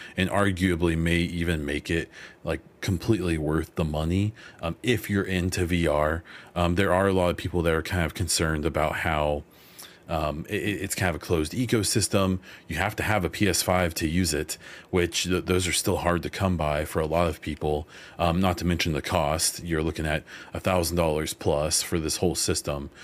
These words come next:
Um, and that there aren't really, like, any killer apps announced. There's a Horizon game,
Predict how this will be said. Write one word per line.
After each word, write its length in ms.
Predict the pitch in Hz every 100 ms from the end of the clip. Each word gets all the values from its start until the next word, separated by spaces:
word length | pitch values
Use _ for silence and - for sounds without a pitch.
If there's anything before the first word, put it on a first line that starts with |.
| - - -
Um, 600 | - 98 98 90 85 82 - - - - -
and 280 | 123 113 107
that 260 | 113 110 - 107
there 180 | 120
aren't 220 | 127 135 -
really, 280 | 120 120
like, 280 | 107 104 -
any 180 | 110 104
killer 340 | - 110 98
apps 320 | 87 90 85 82
announced. 460 | 73 71 85 -
There's 220 | 95 87
a 40 | 82
Horizon 560 | 85 90 101 101 92
game, 420 | 80 80 76 78